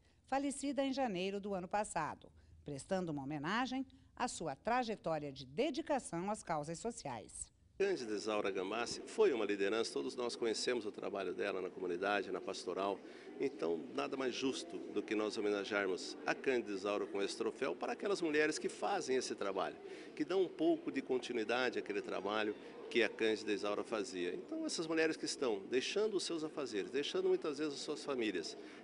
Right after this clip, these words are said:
Speaker 2: para se dedicar a uma comunidade, nada mais justo que receber um troféu, uma homenagem no dia de hoje por essa luta e que tantas pessoas durante,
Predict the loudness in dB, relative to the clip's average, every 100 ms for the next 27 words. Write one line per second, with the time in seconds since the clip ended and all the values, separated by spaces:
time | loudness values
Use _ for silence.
0 | -4 -2 0 -2 -2 -2 -4 -4 -2 -2
1 | -4 -2 0 0 -2 -2 -6 -12 -18 -18
2 | -4 -2 2 0 0 -4 -4 -6 -4 -6
3 | -2 -2 -2 -4 -4 -2 0 0 0 2
4 | 0 0 -2 -2 -2 0 0 0 0 -4
5 | -14 -16 -18 -16 -8 0 0 0 -2 0
6 | 0 2 -2 -2 -10 -14 -6 -6 -4 -8
7 | -2 0 0 -2 -4 -6 -2 -2 0 2
8 | 4 4 4 0 2 0 -2